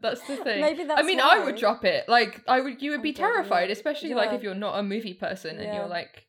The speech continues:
Speaker 1: kind
Speaker 2: Yeah.
Speaker 1: of
Speaker 2: And
Speaker 1: doing
Speaker 2: for all
Speaker 1: that.
Speaker 2: I,
Speaker 1: But yeah.
Speaker 2: you know, those things are heavy. People say it all
Speaker 1: Yeah,
Speaker 2: the time.
Speaker 1: man.
Speaker 2: They're like a big hunk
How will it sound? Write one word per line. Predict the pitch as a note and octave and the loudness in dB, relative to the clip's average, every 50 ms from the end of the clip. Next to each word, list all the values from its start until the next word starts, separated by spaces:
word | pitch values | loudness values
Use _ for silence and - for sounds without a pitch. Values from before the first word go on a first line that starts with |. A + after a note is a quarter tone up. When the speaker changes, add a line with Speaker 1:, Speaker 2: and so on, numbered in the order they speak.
| _ - | _ -12
Speaker 1:
kind | - G#3 G3+ | -8 -8 -6
Speaker 2:
Yeah. | G3+ G3 G3 | -6 -6 -8
Speaker 1:
of | G3+ G3 | -10 -14
Speaker 2:
And | G#3+ G#3 - | -16 -12 -12
Speaker 1:
doing | C4+ C4+ - | -10 -8 -6
Speaker 2:
for | D4+ E4 | -4 -4
all | F4+ F#4 | -2 -2
Speaker 1:
that. | F4+ | -2
Speaker 2:
I, | D#4+ D4+ | 0 0
Speaker 1:
But | C4+ G#3 | -2 -2
yeah. | G#3+ G#3+ F#3 | -2 -4 -4
Speaker 2:
you | D4+ | -2
know, | C#4 A#3 A3 A3 G#3 - | -4 -4 -4 -6 -6 -6
those | B3 D4+ D#4+ | -6 -6 -6
things | - F#4 D#4 - | -6 -8 -8 -8
are | A#3+ | -10
heavy. | G#3 A#3 C#4 D4+ D4 G#3+ - - - _ | -10 -10 -10 -10 -10 -12 -16 -16 -18 _
People | - B3+ B3+ C#4+ C4+ | -18 -16 -14 -14 -12
say | C4 - B3+ B3 A#3+ | -10 -8 -6 -6 -6
it | A3 | -6
all | G#3+ | -4
Speaker 1:
Yeah, | C4 C#4 C4+ G#3+ | -2 0 2 0
Speaker 2:
the | G3+ | 0
time. | A3+ B3+ B3 C4 | -2 -4 -6 -8
Speaker 1:
man. | F3+ F3+ _ _ _ _ - | -10 -14 _ _ _ _ -10
Speaker 2:
They're | A3 A3 | -6 -6
like | A3+ A#3+ A#3+ B3+ | -6 -6 -8 -10
a | |
big | G#3+ G#3 G#3 G3 - | -12 -12 -12 -14 -12
hunk | - A3 A#3+ G#3 | -10 -10 -10 -10